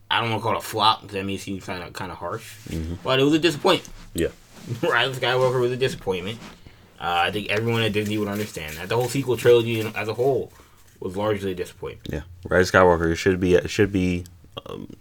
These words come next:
Speaker 2: with Avatar and Endgame.
Speaker 1: It could be End-, yeah, it should be an Endgame level type
Speaker 2: It
Speaker 1: of
Speaker 2: really
Speaker 1: movie.
Speaker 2: should be at that level, but it's
Speaker 1: Like,
Speaker 2: not.
Speaker 1: and, and that's where The Force Awakens had started the, the project.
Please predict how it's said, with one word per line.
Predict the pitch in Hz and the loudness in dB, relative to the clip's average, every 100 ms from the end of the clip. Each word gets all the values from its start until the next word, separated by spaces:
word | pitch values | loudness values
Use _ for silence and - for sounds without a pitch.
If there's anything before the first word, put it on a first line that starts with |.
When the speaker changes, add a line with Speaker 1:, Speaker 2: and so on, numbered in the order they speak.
| - - | -20 -8
Speaker 2:
with | 87 85 | -2 0
Avatar | 76 90 85 90 85 85 | 4 4 4 2 2 2
and | 82 | 2
Endgame. | 82 80 73 | 0 0 0
Speaker 1:
It | 131 | 0
could | 165 | 4
be | 165 | 6
End-, | 160 190 | 6 8
yeah, | 190 170 | 8 8
it | 143 | 6
should | 180 | 2
be | 175 | 4
an | |
Endgame | 170 170 160 151 | 4 4 4 6
level | 147 147 143 | 6 6 4
type | 135 143 | 4 4
Speaker 2:
It | |
Speaker 1:
of | |
Speaker 2:
really | 147 127 | 10 10
Speaker 1:
movie. | 104 | 10
Speaker 2:
should | - 120 92 | 8 6 6
be | 104 92 | 8 8
at | 82 | 6
that | 80 67 | 4 2
level, | 80 - - - - - | 0 -2 -14 -20 -20 -14
but | 80 73 71 | -10 -6 -4
it's | - | 0
Speaker 1:
Like, | 123 | 0
Speaker 2:
not. | - - - - - - - | 0 -12 -18 -20 -20 -10 0
Speaker 1:
and, | 127 113 123 123 | 2 4 4 4
and | |
that's | 127 147 | 2 4
where | 160 156 | 8 8
The | 143 | 10
Force | 160 147 | 8 6
Awakens | 127 139 160 127 120 | 4 4 4 0 0
had | 113 | 0
started | - 123 135 127 | 4 6 8 6
the, | 117 110 98 - | 2 -2 -6 -10
the | 135 | -12
project. | - 143 160 107 101 | 4 8 8 6 -4